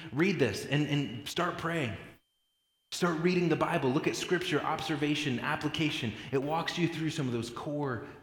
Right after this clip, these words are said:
tangible things. Start there. And if you're thinking, "Okay, I've got a couple people that I could pour into, I'm not sure where to start,"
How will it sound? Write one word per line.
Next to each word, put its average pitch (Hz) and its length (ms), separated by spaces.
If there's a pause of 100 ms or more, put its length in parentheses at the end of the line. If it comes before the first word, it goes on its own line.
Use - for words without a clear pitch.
tangible 127 420
things. 110 420
Start 143 380
there. 117 260 (800)
And 165 140
if 175 120
you're 180 80
thinking, 185 380
"Okay, 165 240
I've 156 140
got 156 140
a 160 40
couple 175 280
people 175 300
that 147 120
I 139 60
could 139 180
pour 160 180
into, 160 320 (220)
I'm 156 160
not 160 160
sure 165 200
where 156 140
to 139 80
start," 156 480